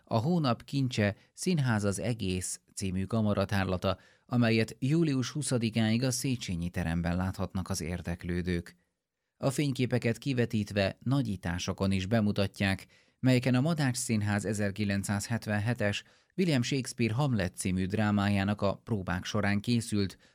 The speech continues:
az egérfogó jelenetéből származó mozzanatokat láthatnak az érdeklődők.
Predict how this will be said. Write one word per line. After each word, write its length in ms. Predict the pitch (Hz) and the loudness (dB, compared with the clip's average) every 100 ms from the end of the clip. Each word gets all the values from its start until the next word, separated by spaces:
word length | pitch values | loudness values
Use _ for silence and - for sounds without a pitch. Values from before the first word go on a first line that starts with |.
| _ | _
az 200 | 110 127 | -2 -2
egérfogó 720 | 143 135 104 85 - 90 90 92 | -2 -2 -2 -2 -4 -4 0 2
jelenetéből 720 | 101 92 92 92 98 95 92 | 2 2 0 0 -2 0 -2
származó 580 | - 101 95 95 98 | 0 0 0 -2 -2
mozzanatokat 800 | 98 107 90 82 85 - - 87 | 0 0 -2 -4 -6 -10 -8 -6
láthatnak 540 | 90 87 - 87 90 90 | -4 -4 -6 -6 -4 -4
az 140 | 90 | -4
érdeklődők. 920 | 90 87 85 - 90 87 87 82 - | -4 -4 -6 -4 -2 0 0 -2 -10